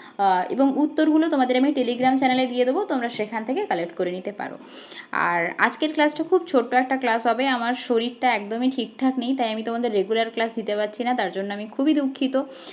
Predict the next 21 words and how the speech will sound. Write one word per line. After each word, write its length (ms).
চেষ্টা 260
করবো 260
মাঝে 280
মাঝে 320
তোমাদের 540
ক্লাস 300
দেবার। 300
চলো 180
তাহলে 240
শুরু 200
করে 180
দিই 180
আজকে 220
আমাদের 300
ক্লাস। 300
আর 100
ভিডিওটা 380
ভালো 240
লাগলে 280
অবশ্যই 460
লাইক 240